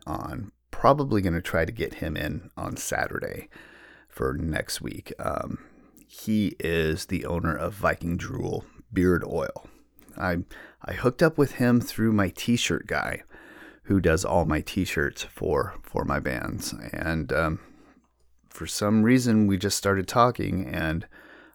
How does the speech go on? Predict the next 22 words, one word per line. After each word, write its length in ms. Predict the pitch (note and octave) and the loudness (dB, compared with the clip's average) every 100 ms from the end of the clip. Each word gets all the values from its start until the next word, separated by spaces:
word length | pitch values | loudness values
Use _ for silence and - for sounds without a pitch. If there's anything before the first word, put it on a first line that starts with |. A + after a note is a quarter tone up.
| - | -8
I 60 | |
was 100 | F2+ | -4
talking 320 | - F2 F#2+ | -2 0 2
about 260 | F2 F#2 E2+ | 2 2 2
trying 280 | - D2+ E2 | 0 0 0
to 60 | |
get 120 | D#2+ - | -2 -4
the 80 | |
band 300 | E2+ F2+ F2+ | 0 4 4
sponsored 680 | - - E2 E2+ - C#2 A#1+ | 2 2 2 2 -2 -2 -4
and 200 | B1 - | -6 -8
trying 300 | - E2 E2+ | -4 -2 0
to 60 | G2 | -2
do 160 | - | -4
this 220 | - - - | -2 -4 -4
and 100 | - | -8
trying 240 | - - | -8 -8
to 60 | - | -8
do 180 | - | -8
that. 300 | - E2+ - | -2 0 0
And, 180 | - F2 - - - - - - _ - | -2 -4 -6 -20 -20 -20 -20 -20 _ -6
and 440 | D2 C2+ B1+ A2+ | -2 0 -2 -6